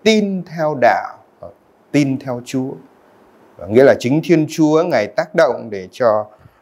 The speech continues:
lời, cho tin mừng được phát triển. Ừ. Và chúng ta sang cái, ờ, ờ, nỗi sợ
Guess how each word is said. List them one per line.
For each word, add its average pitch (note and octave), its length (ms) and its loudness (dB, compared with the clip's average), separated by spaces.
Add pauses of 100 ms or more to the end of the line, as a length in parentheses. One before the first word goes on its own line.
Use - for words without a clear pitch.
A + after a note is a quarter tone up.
(200)
lời, A#2 540 2
cho A#2 120 -8
tin E3+ 360 -4
mừng G2 400 -2
được G2 220 -6
phát C3 280 -2
triển. F#2+ 200 -6 (460)
Ừ. E2 60 -18 (1600)
Và A#2 80 2
chúng D3 200 0
ta D3 160 2
sang C#3 460 -2
cái, C#3 440 -6
ờ, A#2+ 480 2 (420)
ờ, G#2 140 -6
nỗi B2+ 220 2
sợ C#3 240 0